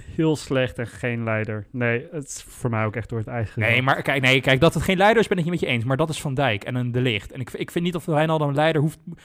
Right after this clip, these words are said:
Speaker 2: Dat hoeft hij niet te zijn in mijn ogen. Dat is een rol die hem nu wordt opgelegd, omdat er zoveel
Speaker 1: Ja.
Speaker 2: blessures zijn. Dat is niet zijn schuld.
Speaker 1: Ik vind het een mooie weervoetballer.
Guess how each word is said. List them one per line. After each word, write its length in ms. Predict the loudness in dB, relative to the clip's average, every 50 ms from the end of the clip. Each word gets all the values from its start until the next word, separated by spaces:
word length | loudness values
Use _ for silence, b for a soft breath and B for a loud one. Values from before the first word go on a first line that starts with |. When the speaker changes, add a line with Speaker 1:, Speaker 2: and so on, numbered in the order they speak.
| B B
Speaker 2:
Dat 160 | -6 -2 0 0
hoeft 200 | 0 0 0 -2
hij 80 | -2
niet 100 | -2 0
te 80 | 0 0
zijn 240 | 0 0 0 2 0
in 60 | 0
mijn 160 | 0 -2 -2
ogen. 280 | -2 -4 -4 -4 -4 -2
Dat 140 | -2 -2
is 140 | -4 -4 -4
een 80 | -4 -2
rol 240 | 2 4 4 4 4
die 140 | 4 2 2
hem 140 | 2 2 2
nu 100 | 0 -2
wordt 160 | -2 -2 -2
opgelegd, 680 | -4 -4 -2 -2 -2 0 0 -2 -4 -6 -12 b b b b b b b b
omdat 320 | -2 0 2 2 0 0
er 60 | 0 0
zoveel 240 | 2 2 0 0
Speaker 1:
Ja. 60 | -2 -2
Speaker 2:
blessures 440 | -4 -4 -2 -2 -2 -2 -4 -6
zijn. 300 | -6 -6 -6 -6 -8 -10
Dat 140 | -10 -8 -8
is 100 | -4 -4
niet 120 | -4 -2 -2
zijn 160 | -2 -2 -2
schuld. 300 | -2 -4 -4 -4 -4 -4
Speaker 1:
Ik 80 | 2
vind 140 | 6 6 6
het 60 | 8
een 60 | 8 8
mooie 160 | 8 8 10
weervoetballer. 600 | 8 8 6 4 2 0 2 2 2 0 0